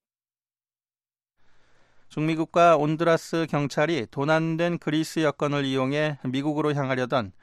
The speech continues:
시리아인 다섯 명을 체포했습니다. 이들은 어제 체포돼 수도 테구시갈파의 토콘틴 공항 내 수감 시설에 구금돼 있다고 온두라스 경찰 대변인이 밝혔습니다. 이들이 어떤 의도를 갖고 있었는지와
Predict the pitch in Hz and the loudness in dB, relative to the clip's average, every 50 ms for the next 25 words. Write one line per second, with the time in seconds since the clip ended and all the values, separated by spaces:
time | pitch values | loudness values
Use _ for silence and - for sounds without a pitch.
0 | - _ - - - 156 151 156 147 139 139 151 156 151 - - - 131 - 160 | -20 _ -18 -12 -8 -4 -2 0 2 2 2 0 -2 -4 -6 -6 -6 -4 -2 -2
1 | 151 151 147 143 139 135 127 - - 156 - - 139 123 113 - - 127 107 110 | -2 0 0 0 0 -2 -2 -4 -4 -6 -6 -4 -6 -6 -6 -6 -6 -6 -6 -6
2 | - 98 95 _ _ _ _ _ - - - - _ _ _ - - 143 143 139 | -6 -8 -10 _ _ _ _ _ -20 -20 -20 -20 _ _ _ -12 -6 -6 -4 -2
3 | 156 165 170 156 165 139 156 160 160 160 160 156 - - 151 - 165 151 139 156 | 0 0 2 2 2 2 2 2 4 4 2 0 0 -4 -4 0 0 0 2 2
4 | 131 104 - _ _ _ _ _ - - - - 170 170 165 165 160 - - - | 0 0 -4 _ _ _ _ _ -20 -18 -8 -2 0 2 2 2 0 -2 -4 -6
5 | 180 175 180 170 - 160 156 151 143 131 - 143 135 131 131 147 160 160 156 156 | -2 -2 -2 -4 -2 0 0 0 0 0 0 0 2 2 2 2 2 0 0 -2
6 | - - - - 175 - - 175 170 160 - - 170 160 160 151 - 147 139 143 | -6 -10 -10 -10 -8 -4 -4 -4 -4 -4 -2 -2 -2 0 -2 -2 -2 -2 0 0
7 | 139 135 135 139 135 131 131 - - 147 143 139 127 127 - 127 107 - 123 120 | 0 0 0 0 0 -2 -2 -6 -6 -2 -2 -2 -2 -2 -6 -8 -6 -4 -4 -2
8 | 127 147 143 - 151 127 135 139 127 131 123 117 - 123 120 120 123 101 90 - | -2 -2 -2 -2 -4 -2 -2 0 0 -2 -2 -2 -2 -4 -2 -2 -2 -4 -6 -10
9 | - - _ - 135 131 135 139 139 135 - - 143 123 - 131 127 117 - 147 | -20 -20 _ -6 -4 -2 0 2 0 0 0 -2 -8 -4 -4 -4 -4 -2 -2 -2
10 | 139 135 - 139 127 131 131 127 123 123 123 120 - - 120 113 - 113 107 - | -2 -2 -2 -4 -2 -2 -2 0 0 -2 -2 -4 -4 -6 -8 -6 -6 -8 -8 -6
11 | 120 107 104 104 98 - _ _ _ _ - _ _ _ _ _ _ _ - - | -8 -8 -8 -8 -10 -12 _ _ _ _ -20 _ _ _ _ _ _ _ -20 -10
12 | - 139 143 143 165 175 175 147 139 135 - - 175 175 170 165 160 156 165 165 | -8 -6 -2 2 4 4 6 6 4 4 2 2 2 4 4 2 2 2 2 2
13 | 160 165 165 156 156 151 - - 165 160 160 151 - - 156 147 143 135 131 123 | 2 0 0 0 -4 -6 -6 -2 -2 0 0 0 0 -2 -2 0 0 0 -2 0
14 | 139 143 143 120 101 87 - | 2 2 2 2 0 -2 -10